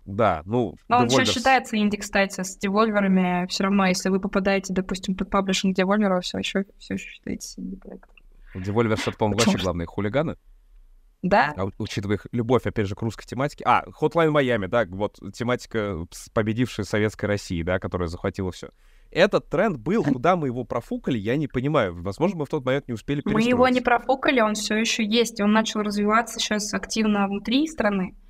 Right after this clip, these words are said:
Speaker 2: То есть, ну, тот же проект, э, телесериал, реаль-, ну, типа, э, «Слово пацана», да, э, «Кровь на асфальте», это продукт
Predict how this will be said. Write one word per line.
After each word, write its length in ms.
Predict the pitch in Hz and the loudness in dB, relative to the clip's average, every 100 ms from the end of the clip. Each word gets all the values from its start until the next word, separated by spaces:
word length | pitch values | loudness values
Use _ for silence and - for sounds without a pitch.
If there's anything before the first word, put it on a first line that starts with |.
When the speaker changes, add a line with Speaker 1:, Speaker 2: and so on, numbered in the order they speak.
| - - - | -20 -20 -8
Speaker 2:
То 80 | - | 0
есть, 320 | 214 208 - - - | 2 0 -6 -10 0
ну, 160 | 214 220 | 2 4
тот 180 | 233 233 | 2 0
же 100 | 233 | 2
проект, 460 | 220 226 220 - | 4 4 2 -4
э, 440 | 202 196 196 196 196 - - | 0 4 4 4 0 -8 -6
телесериал, 680 | 214 208 - 208 202 196 196 | -2 0 0 2 4 4 4
реаль-, 280 | 202 196 196 | 2 2 -2
ну, 180 | - 190 | -2 -4
типа, 220 | 190 - - | -4 -16 -14
э, 420 | 180 180 180 180 | -10 -8 -10 -10
«Слово 320 | - 233 233 233 | -2 4 4 2
пацана», 460 | 233 214 202 190 | 0 0 4 2
да, 440 | 190 185 185 175 180 - | 2 0 2 0 -4 -8
э, 180 | - 180 | -8 -4
«Кровь 240 | 196 190 | -2 -2
на 80 | 185 | -2
асфальте», 440 | 185 - 170 - - | -4 -2 -2 -4 -2
это 640 | 190 190 208 208 208 214 - | -2 0 0 2 0 -2 -8
продукт 520 | - 214 226 - - | -2 0 0 -2 -10